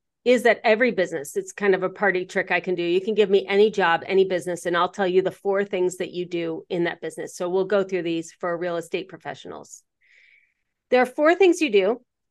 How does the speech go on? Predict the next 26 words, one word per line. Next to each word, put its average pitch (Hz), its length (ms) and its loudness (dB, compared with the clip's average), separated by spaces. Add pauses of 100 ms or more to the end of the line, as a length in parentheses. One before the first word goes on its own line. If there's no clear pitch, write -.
Usually 339 440 4
you 311 80 2
only 254 220 6
recognize 220 520 2
you're 214 80 4
doing 185 300 2
two 214 160 2
of 185 120 4
them, 180 200 2
and 165 120 0
one 196 200 4
of 180 100 0
them 170 180 2
you 170 120 2
do 170 180 -2
really 165 300 -2
well. 139 260 -8 (160)
And 202 120 2
so 254 120 4
that's 254 220 2
why 269 120 4
I 220 40 2
call 220 220 2
this 190 180 -2
invisible 175 500 -2
work. 156 220 -8